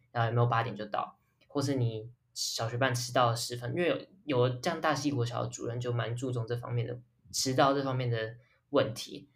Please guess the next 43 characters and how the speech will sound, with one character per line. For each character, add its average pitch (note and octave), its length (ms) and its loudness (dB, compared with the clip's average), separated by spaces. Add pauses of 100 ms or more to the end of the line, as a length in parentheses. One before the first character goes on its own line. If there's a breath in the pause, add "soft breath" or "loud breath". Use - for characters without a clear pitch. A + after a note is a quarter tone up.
他 C#3 140 -2
就 C#3+ 100 4
觉 A#2+ 180 0
得 A2+ 60 0
就 A#2+ 140 -2
是 B2 160 2
需 B2 340 -4
要， A#2+ 420 4 (120)
如 E3 180 4
果 C#3+ 380 4
今 D3 180 2
天 C#3+ 120 0
是 C#3+ 100 -2
八 C3 200 0
点 A#2+ 160 0
meeting A#2+ 260 -4
的 B2 80 -6
话， B2 340 -2 (160 loud breath)
就 C3+ 120 2
要 A#2+ 120 8
八 A#2 160 0
点 - 180 -8
到， - 240 -2 (300 loud breath)
八 C#3 100 2
点 B2+ 140 0
十 A#2+ 180 -2
分 B2 160 0
的 A#2 100 4
话 B2 200 4
呢， A2+ 140 -4
你 A2+ 140 -6
可 A#2 120 -4
能 A2 120 -4
就 A#2 80 -8
是 A#2 460 -2
小 A#2+ 180 -4
学 A#2 120 -4
办 B2 180 2
就 A#2+ 80 4
没 A#2 100 2
有 G#2+ 120 -6
那 A2+ 80 -6
个 A2+ 300 -4